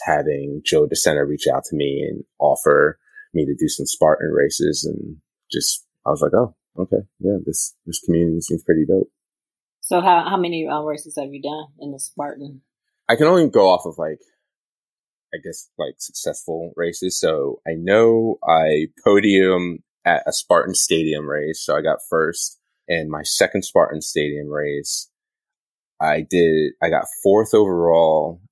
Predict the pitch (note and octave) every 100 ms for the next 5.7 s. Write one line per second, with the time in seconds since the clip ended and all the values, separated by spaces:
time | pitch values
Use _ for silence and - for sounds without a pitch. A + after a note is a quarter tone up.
0 | - D#2+ D2+ D#2 D2+ F2 E2+ D#2 - -
1 | - F2 D2+ D2+ - - - - D#2+ -
2 | D#2 - D2+ D2 - E2 E2 _ _ _
3 | _ _ _ _ _ _ _ - F#2+ E2
4 | - - D#2 B1 D2 - D2+ B1 - -
5 | - - F2 - E2+ D#2+ D#2+